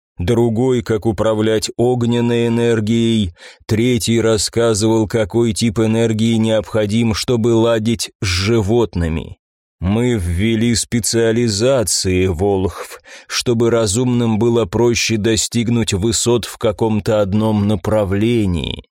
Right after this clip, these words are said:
Мы обучили их тянуться к какой-то одной стороне энергии, и под каждую такую сторону у нас появлялся конкретный древний.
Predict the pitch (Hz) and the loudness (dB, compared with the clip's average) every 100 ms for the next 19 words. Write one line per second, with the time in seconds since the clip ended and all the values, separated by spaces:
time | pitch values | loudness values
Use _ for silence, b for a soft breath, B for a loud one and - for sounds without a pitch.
0 | _ _ _ - 90 107 107 104 117 104 | _ _ _ -6 -2 2 2 2 0 0
1 | 120 120 117 117 104 - 110 117 120 - | 0 0 2 0 -2 -2 -2 0 -2 -2
2 | 110 98 113 104 120 120 110 110 107 95 | -2 -2 -2 0 0 0 0 0 0 0
3 | 113 117 101 - 107 110 110 113 117 113 | 0 0 -2 -2 0 2 2 2 0 0
4 | 120 120 95 80 87 78 73 - B B | 2 0 0 -2 -4 -4 -6 -12 B B
5 | - 107 110 110 - 117 113 92 107 113 | -4 -2 0 -2 0 0 2 2 2 2
6 | 104 110 95 113 113 101 - 113 117 117 | 2 -2 0 0 0 0 0 2 2 4
7 | 117 117 113 110 87 - 110 113 113 104 | 2 2 2 0 -2 -2 0 2 0 -2
8 | - 107 107 98 104 113 107 - 107 95 | -2 0 2 2 2 2 2 0 -2 0
9 | 107 101 107 113 104 - 101 101 95 92 | -2 0 0 0 0 0 0 0 0 0
10 | 101 117 104 80 80 67 67 - | 0 2 0 -2 -6 -6 -8 -10